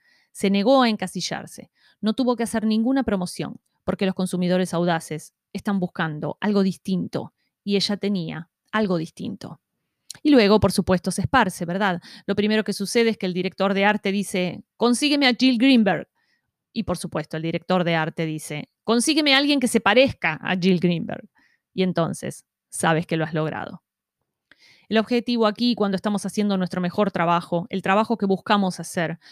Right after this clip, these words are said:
no es escuchar a las personas en la mitad de la curva, porque las personas en el medio de la curva no nos escuchan. El objetivo no es los Picapiedra o la tribu Brady o los Beverly Ricos. El objetivo es ir al margen, al límite, a las personas que están escuchando,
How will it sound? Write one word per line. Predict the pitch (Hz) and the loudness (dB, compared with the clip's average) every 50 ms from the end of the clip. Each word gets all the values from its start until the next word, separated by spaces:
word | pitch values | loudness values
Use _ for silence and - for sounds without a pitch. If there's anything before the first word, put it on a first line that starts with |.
| - _ _ | -20 _ _
no | 220 220 233 233 240 | 0 2 4 4 4
es | 240 254 262 - - | 4 2 2 0 -2
escuchar | - 196 - 202 190 - 208 180 | -6 -6 -4 -4 -2 0 0 0
a | 190 | 0
las | 185 170 | -2 -2
personas | - 175 180 - - 190 185 185 180 - | -4 -4 -4 -2 -2 0 0 0 0 -2
en | 180 | -4
la | 165 165 | -4 -2
mitad | 170 175 - 170 170 | -4 -2 -2 0 0
de | 165 170 | 0 0
la | 170 160 | -2 -4
curva, | - - 165 156 - - - - - _ _ _ _ _ _ _ _ | -4 -4 -4 -4 -6 -8 -10 -12 -16 _ _ _ _ _ _ _ _
porque | - 202 - 202 | -2 0 0 0
las | 190 - | 2 2
personas | 190 180 - - 226 208 185 170 170 - | 0 0 2 2 2 2 2 0 -2 -2
en | 180 170 | -2 -2
el | 170 | 0
medio | 180 190 190 190 | 0 2 2 2
de | 185 | 2
la | 180 175 | 2 0
curva | 170 - 175 165 160 151 156 156 156 - _ _ _ _ _ - | 0 0 0 0 0 -2 -4 -6 -8 -12 _ _ _ _ _ -2
no | 185 185 180 | 0 0 2
nos | 180 180 - - | 2 0 -2 -6
escuchan. | 170 - - - - - - - 175 175 170 - _ _ _ _ _ _ _ _ _ _ _ - - - _ | -8 -10 -10 -10 -8 -8 -8 -10 -10 -12 -14 -18 _ _ _ _ _ _ _ _ _ _ _ -20 -20 -20 _
El | _ - 190 | _ 0 0
objetivo | 180 - - 190 175 - 202 214 208 180 170 170 165 - | 0 0 -2 -4 -2 0 0 0 2 2 0 0 -2 -2
no | - 185 190 196 220 | -2 0 0 2 2
es | 254 277 - 247 | 2 2 2 0
los | 226 190 | 0 0
Picapiedra | - - 190 - 180 - - 185 196 190 185 185 175 175 | 0 -2 -2 -2 -2 -2 0 0 2 2 2 2 2 2
o | 175 | 2
la | 170 170 | 0 0
tribu | 170 180 190 180 175 | 0 0 0 0 0
Brady | 160 180 180 170 170 170 165 170 170 | 0 2 0 0 0 0 0 0 0
o | 160 | 0
los | 160 170 175 | 0 0 0
Beverly | 175 170 165 170 165 165 165 165 | 0 0 0 0 0 -2 -4 -4
Ricos. | 160 - 160 - - - - - - - - _ _ - - - _ | -4 -6 -10 -12 -12 -14 -14 -12 -12 -14 -14 _ _ -20 -20 -16 _
El | - 175 | -2 -2
objetivo | 180 165 - 180 165 - 220 226 214 185 175 165 - | -2 0 -2 -4 -2 2 2 4 4 4 4 2 0
es | - 185 - | -4 -4 -4
ir | 214 196 | -2 0
al | 185 175 170 | 0 0 0
margen, | 170 180 170 160 165 160 - - 156 156 - - _ | 0 0 -2 -2 -4 -6 -10 -10 -10 -10 -10 -8 _
al | 175 175 185 208 | -2 0 2 4
límite, | 254 254 226 202 - - 165 160 - | 4 6 4 4 2 -2 -6 -6 -4
a | - 180 | -4 -4
las | 185 170 | -4 -2
personas | - 214 202 - 226 220 226 208 | -2 -4 -2 -2 -2 -2 -2 -2
que | - 190 | -4 -8
están | - _ _ - 233 233 226 | -10 _ _ 0 2 4 2
escuchando, | 208 - - - 180 - - 170 - - - - - - | 2 0 -2 -4 -4 -4 -6 -6 -8 -8 -8 -10 -12 -12